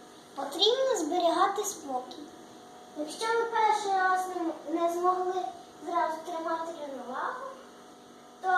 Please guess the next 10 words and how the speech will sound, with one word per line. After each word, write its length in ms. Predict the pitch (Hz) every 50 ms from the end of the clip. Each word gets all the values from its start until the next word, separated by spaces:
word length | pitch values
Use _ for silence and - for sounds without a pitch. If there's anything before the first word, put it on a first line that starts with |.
| - - - - - - - - - 277
м, 160 | 320 320 320 320 302 311 311 - - - - - - - - - - - - - - - - - - - - -
раджу 360 | - 320 403 453 - 370 370
вам 200 | 339 339 359 392
спочатку 640 | - - - 330 - 349 349 370 370 - - 320 302
між 260 | 311 330 339 330 -
отакими 500 | 285 277 - 311 302 - 349 349 349 330
двома 420 | 294 302 302 302 302 302 311 302 294
балками, 540 | 277 247 233 226 226 233 - 254 254 254 254 254 254
десь 240 | 285 - - - -
отак. 360 | - - - - - - -